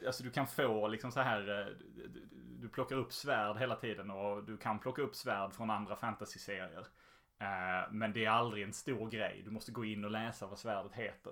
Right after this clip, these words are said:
För att, liksom, där är något Game of Thrones-svärd och jag skulle tippa på att det är något, eh, eh,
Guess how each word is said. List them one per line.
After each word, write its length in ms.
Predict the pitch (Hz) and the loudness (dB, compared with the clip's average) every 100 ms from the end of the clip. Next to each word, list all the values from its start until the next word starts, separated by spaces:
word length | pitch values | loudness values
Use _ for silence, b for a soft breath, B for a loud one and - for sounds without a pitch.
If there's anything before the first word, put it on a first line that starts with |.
| 92 | -12
För 320 | 110 101 104 | -10 -8 -6
att, 60 | 101 | -8
liksom, 200 | - 104 | -10 -4
där 100 | 104 | 0
är 80 | 104 | 0
något 160 | 113 | 0
Game 200 | 113 101 | -2 -4
of 80 | 98 | -4
Thrones-svärd 560 | 98 92 98 - 98 98 | -6 -6 -8 -8 -8 -8
och 60 | |
jag 80 | 98 | -10
skulle 160 | - 101 | -12 -14
tippa 260 | - 98 | -12 -10
på 120 | 92 95 | -8 -8
att 80 | |
det 160 | 95 101 | -6 -10
är 40 | |
något, 300 | 95 - - | -10 -14 -14
eh, 1040 | 50 50 50 53 - - - - - - 95 | -12 -10 -10 -12 -16 -20 -20 -20 -20 -10 -6
eh, 160 | 87 | -6